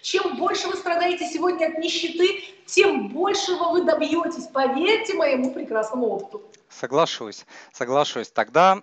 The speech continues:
Speaker 2: э, скажите, пожалуйста, про ваше мнение о роли образования, в том числе высшего, э, в том, э, в жизни человека, в успехе, в бизнес-успехе и так далее. Вот спустя тот путь, который вы,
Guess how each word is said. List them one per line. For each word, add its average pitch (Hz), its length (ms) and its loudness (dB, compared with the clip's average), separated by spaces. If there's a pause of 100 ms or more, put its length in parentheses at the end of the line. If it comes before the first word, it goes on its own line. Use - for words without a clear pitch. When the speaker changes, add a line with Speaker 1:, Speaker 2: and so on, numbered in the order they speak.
Speaker 2:
э, 135 580 4
скажите, 143 460 -4
пожалуйста, 123 560 -2
про 120 220 -6
ваше 131 320 0
мнение 123 480 -2
о 107 180 2
роли 127 240 -2
образования, 120 880 2
в - 80 -8
том 123 180 -8
числе 113 420 -8
высшего, 110 680 -2 (520)
э, 127 40 -6
в 110 360 -2
том, 151 400 -6
э, 117 500 0
в 127 160 -12
жизни 143 320 -2
человека, 120 600 -2
в 110 80 -10
успехе, 151 680 -6
в 101 120 -16
бизнес-успехе 131 880 -12
и 135 40 -8
так 113 220 -6
далее. 107 260 -4
Вот 110 180 -18
спустя - 460 -6
тот - 220 -16
путь, - 180 -14
который 117 360 -10
вы, 113 260 -8